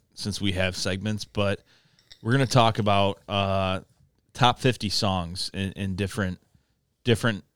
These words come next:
areas of time or movies or shows or whatever it may be. So the one I just picked, uh, just now is gonna be, um,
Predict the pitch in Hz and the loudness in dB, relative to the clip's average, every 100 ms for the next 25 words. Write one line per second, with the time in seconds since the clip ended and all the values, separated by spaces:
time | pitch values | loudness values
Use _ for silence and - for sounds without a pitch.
0 | _ 113 110 107 95 95 - - 131 107 | _ -2 0 0 -2 -6 -10 -6 -2 2
1 | 98 95 98 - 101 95 92 117 107 98 | 2 0 -4 -6 -6 -6 -4 -2 0 -2
2 | 90 87 92 90 - 120 104 92 87 90 | -2 -4 -6 -6 -2 0 0 -2 -6 -6
3 | 92 101 95 92 87 90 85 - 95 - | -4 -4 -2 -6 -8 -8 -10 -6 -6 -8
4 | - - - - - 143 160 143 131 160 | -16 -18 -20 -8 2 4 4 2 2 4
5 | 135 - - 113 113 110 107 113 127 - | 4 2 0 2 4 2 0 -2 -2 -2
6 | 120 107 107 104 - 101 95 98 95 95 | -2 -2 -4 -4 -4 -4 -2 -2 -2 -4
7 | - 98 95 95 90 | -2 -2 0 -2 -6